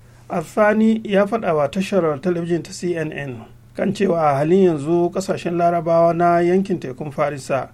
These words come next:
suna tattauna yadda za su mai da martani ga wannan al'amarin, saboda wasu ƙasashen yankin da dama sun dogara da Amurka don tabbatar da tsaron ƙasashensu.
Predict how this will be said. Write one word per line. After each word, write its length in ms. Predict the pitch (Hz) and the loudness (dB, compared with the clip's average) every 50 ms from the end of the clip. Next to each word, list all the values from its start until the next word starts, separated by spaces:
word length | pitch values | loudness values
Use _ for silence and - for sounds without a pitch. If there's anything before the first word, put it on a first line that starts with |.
| - - - | -20 -20 -20
suna 440 | - - 202 147 151 147 135 123 120 | -12 -8 -6 -4 -4 -4 -4 -4 -4
tattauna 560 | - - - - - 160 151 147 147 156 156 | -6 -8 -6 -4 -4 -4 -4 -4 -2 -2 0
yadda 400 | 156 160 151 185 156 135 131 127 | 0 0 -2 -2 -2 -2 -2 -4
za 160 | 123 147 151 151 | -4 -4 -4 -4
su 140 | - - | -4 -6
mai 180 | 151 143 151 160 | -8 -6 -6 -4
da 320 | 147 160 147 139 135 127 127 | -2 -2 -2 0 0 -2 -2
martani 560 | 135 147 165 - - 165 139 156 202 220 220 - - - - - - - - 208 | -4 -6 -6 -4 -6 -4 -2 -2 -4 -4 -6 -10 -20 -20 -20 -20 -20 -16 -12 -8
ga 600 | 185 160 151 151 135 127 123 127 127 131 - - - | -4 -4 -2 -2 -2 -4 -4 -6 -6 -8 -10 -10 -8
wannan 340 | - 139 147 160 170 165 165 - - | -4 -4 -2 0 0 -2 -2 -2 -4
al'amarin, 560 | 127 131 - - 147 139 135 131 135 131 127 | -6 -6 -4 -6 -4 -4 -4 -4 -4 -6 -8
saboda 800 | - - - 156 156 156 143 135 131 131 120 123 127 127 - - | -10 -8 -8 -6 -4 -4 -4 -4 -4 -4 -6 -4 -6 -8 -8 -10
wasu 540 | - 139 143 143 127 - - 156 156 156 156 | -10 -8 -8 -8 -8 -8 -8 -6 -4 -4 -4
ƙasashen 720 | 156 170 - - 147 139 - - 160 160 160 156 156 165 170 | -4 -6 -6 -6 -8 -8 -6 -6 -4 -4 -4 -4 -4 -4 -2
yankin 440 | 170 170 170 165 160 156 135 131 - - - - - - - - | -2 -2 -4 -4 -6 -8 -8 -10 -12 -16 -20 -20 -20 -18 -14 -12
da 80 | - | -10
dama 500 | 135 139 143 147 151 151 151 156 151 151 151 | -6 -2 -2 -2 -2 -2 -2 -2 -2 -2 -4
sun 320 | - - 196 185 165 160 | -6 -6 -4 -4 -4 -4
dogara 460 | 160 165 139 131 156 147 151 - - 131 | -4 -6 -6 -4 -4 -2 -2 -2 -4 -4
da 220 | 135 131 127 - - | -6 -6 -4 -4 -4
Amurka 560 | 160 165 170 156 143 - - 139 139 - - | -4 -4 -4 -6 -8 -8 -8 -8 -8 -8 -8
don 140 | - 151 156 | -10 -10 -8
tabbatar 420 | - 170 160 170 165 - 180 160 | -8 -8 -8 -8 -8 -8 -8 -6
da 260 | 151 143 135 127 123 | -4 -4 -2 -2 -4
tsaron 300 | 123 - 135 131 139 143 - | -6 -8 -8 -8 -8 -8 -10
ƙasashensu. 800 | - - - - - - - 151 135 131 - - 135 127 123 | -12 -10 -10 -12 -10 -8 -8 -10 -10 -10 -10 -12 -12 -12 -12